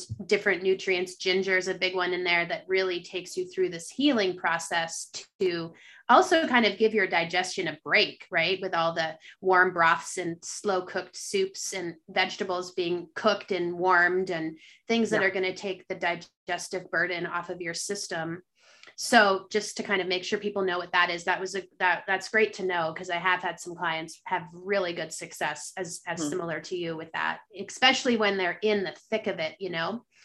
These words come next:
Speaker 1: Um,
Speaker 2: Yeah, for
Speaker 1: I
Speaker 2: sure.
Speaker 1: think when you combine food allergies with the gaps protocol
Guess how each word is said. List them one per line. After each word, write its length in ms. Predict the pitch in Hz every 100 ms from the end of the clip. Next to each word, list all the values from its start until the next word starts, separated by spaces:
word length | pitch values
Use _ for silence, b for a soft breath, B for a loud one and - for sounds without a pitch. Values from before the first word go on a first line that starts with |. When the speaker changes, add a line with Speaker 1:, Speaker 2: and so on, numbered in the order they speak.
| B B B B _ -
Speaker 1:
Um, 460 | 208 190 170 160 - _ _ _
Speaker 2:
Yeah, 220 | 185 165 160
for 120 | 190
Speaker 1:
I 240 | 185 240
Speaker 2:
sure. 40 | 370
Speaker 1:
think 300 | 262 233 233
when 140 | 220
you 100 | 220
combine 500 | 226 240 196 196 202
food 240 | 196 269 240
allergies 840 | 190 190 185 185 190 185 185 190
with 160 | 208
the 80 | 202
gaps 320 | 180 190 196
protocol 800 | - 214 202 196 190 160 160 170